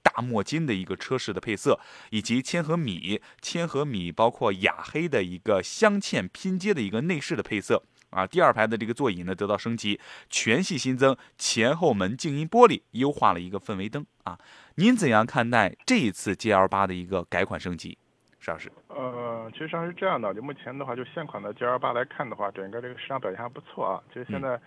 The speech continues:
Speaker 2: 可能省内的话，
Speaker 1: 嗯。
Speaker 2: 我各个城市可能有差异，一些G L八的话，可能还是有出现一个变相加价提车的一个情况啊。所以现在应该整体G L八是卖得比较火的一款车型。
Speaker 1: 对。
Speaker 2: 嗯，呃，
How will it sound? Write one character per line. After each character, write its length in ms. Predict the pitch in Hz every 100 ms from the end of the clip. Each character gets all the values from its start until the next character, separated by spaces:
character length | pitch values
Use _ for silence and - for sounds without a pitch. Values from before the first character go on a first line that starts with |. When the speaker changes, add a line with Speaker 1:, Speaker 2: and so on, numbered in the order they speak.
| - - _
Speaker 2:
可 60 | 107
能 100 | 120
省 160 | 113
内 120 | 113 123
的 80 | 117
话， 120 | 113
Speaker 1:
嗯。 340 | 110 107 104
Speaker 2:
我 40 | 101
各 140 | 131
个 100 | 123
城 160 | - 117
市 80 |
可 80 | 117
能 100 | 110
有 120 | 104
差 260 | 92 - 120
异， 120 | 110 98 113
一 60 | 117
些 160 | 120 120
G 140 | 123
L 120 | 117
八 180 | 117 123
的 80 | 113
话， 80 | 110
可 140 | -
能 200 | 101 104
还 140 | 101 104
是 140 | 113
有 180 | 98 92
出 480 | - - _ _ -
现 120 | 113
一 40 |
个 80 | 117
变 200 | 120 131
相 220 | 120 120 113 _ _
加 100 | 131
价 120 | 131
提 140 | 120 135
车 140 | -
的 140 | 139 104
一 20 |
个 80 | 101
情 180 | - 104
况 360 | - 101 98
啊。 60 | 98
所 100 | 131
以 60 | 139
现 120 | 151
在 120 | 147
应 80 | 135
该 60 | 127
整 140 | 131
体 80 | 151
G 100 | 117
L 100 | 123
八 180 | 123 123
是 360 | 131 135 120 117
卖 160 | 131 123
得 60 |
比 100 | 107
较 100 | 113
火 200 | - 95
的 100 | 113
一 40 | 127
款 180 | 98 98
车 140 | 120
型。 260 | - 104 95 _ _ -
Speaker 1:
对。 100 | - -
Speaker 2:
嗯， 580 | 110 107 107 104 104 104 _ _ _ _ _
呃， 200 | 120